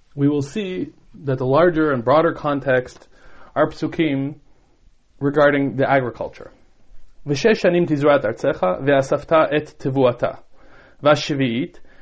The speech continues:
תשמטנה ונטשתה, ואכלו אביוני עמך, ויתרם תאכל חיית השדה, כן תעשה לכרמך לזיתך. ששת ימים תעשה מעשיך, וביום השביעי תשבות, למען ינוח שורך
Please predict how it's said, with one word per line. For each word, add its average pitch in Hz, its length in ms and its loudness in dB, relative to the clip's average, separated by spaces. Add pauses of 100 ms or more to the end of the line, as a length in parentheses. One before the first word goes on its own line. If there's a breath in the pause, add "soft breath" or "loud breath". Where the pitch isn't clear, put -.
תשמטנה 160 720 0
ונטשתה, 135 680 -2 (500 soft breath)
ואכלו 135 680 2
אביוני 127 320 0
עמך, 190 360 0 (280)
ויתרם 135 580 0
תאכל 151 300 2
חיית 135 360 2
השדה, 110 420 -2 (520 soft breath)
כן 220 240 4
תעשה 147 340 2
לכרמך 143 500 0 (100)
לזיתך. 120 480 -2 (880 soft breath)
ששת 202 440 4
ימים 143 240 0
תעשה 131 420 0
מעשיך, 131 580 0 (200)
וביום 143 360 4
השביעי 131 520 -2
תשבות, 120 640 -4 (480 soft breath)
למען 160 400 0
ינוח 160 600 2
שורך 131 400 2